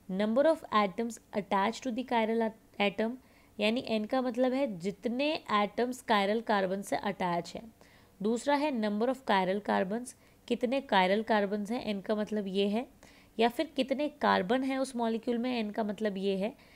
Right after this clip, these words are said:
या फिर कितने हाइड्रोजन अटैच है chiral कार्बन से, इसका मतलब ये है। तो इनमें से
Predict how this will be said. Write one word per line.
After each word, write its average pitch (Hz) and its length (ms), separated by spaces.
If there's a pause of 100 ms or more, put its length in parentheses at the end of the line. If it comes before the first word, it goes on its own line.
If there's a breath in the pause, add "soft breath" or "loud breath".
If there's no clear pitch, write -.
(260 loud breath)
या 220 100
फिर 285 220 (120)
कितने 262 320
हाइड्रोजन 240 680
अटैच 220 480
है 233 100
chiral 196 340
कार्बन 196 360
से, 254 120
इसका 220 260
मतलब 190 340
ये 185 180
है। 165 220 (400 soft breath)
तो - 160
इनमें 247 320
से 302 220